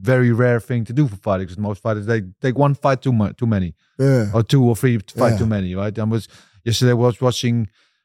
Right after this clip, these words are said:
Speaker 1: uh, documentary on Oscar De La Hoya, one of the
Speaker 2: Mm-hmm.
Speaker 1: greatest boxers of all time, and, um, he did great things also outside the sport with his promotion and everything. But, uh, yeah, he was on top of his game for a long time, and then at some point, you know,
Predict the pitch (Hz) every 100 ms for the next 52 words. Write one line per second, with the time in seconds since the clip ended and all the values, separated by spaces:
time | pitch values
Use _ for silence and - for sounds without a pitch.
0 | - 107 110 110 110 95 120 123 123 -
1 | 120 120 120 127 - 123 135 143 170 117
2 | 90 110 127 113 110 127 123 131 135 143
3 | 139 127 123 143 143 151 113 95 98 95
4 | - _ _ 104 101 104 101 104 101 101
5 | 101 104 101 98 107 101 123 131 135 135
6 | 131 127 120 120 113 - 131 127 113 139
7 | 135 120 110 107 120 143 135 139 131 127
8 | 123 127 123 113 - - _ - 110 107
9 | 110 131 101 76 87 113 113 113 120 127
10 | 101 120 123 123 117 127 123 135 143 143
11 | 107 104 110 110 - _ _ _ - 113
12 | 107 127 127 123 123 143 147